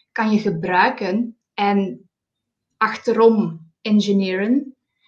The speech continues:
zodat je kan zien wat jouw echte probleem is. Dus het, het kraakt eigenlijk de matrix.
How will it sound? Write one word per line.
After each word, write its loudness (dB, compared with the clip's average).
zodat 0
je 0
kan 2
zien 0
wat -2
jouw -6
echte -12
probleem -10
is. -12
Dus -6
het, 4
het -6
kraakt -2
eigenlijk -6
de -6
matrix. -10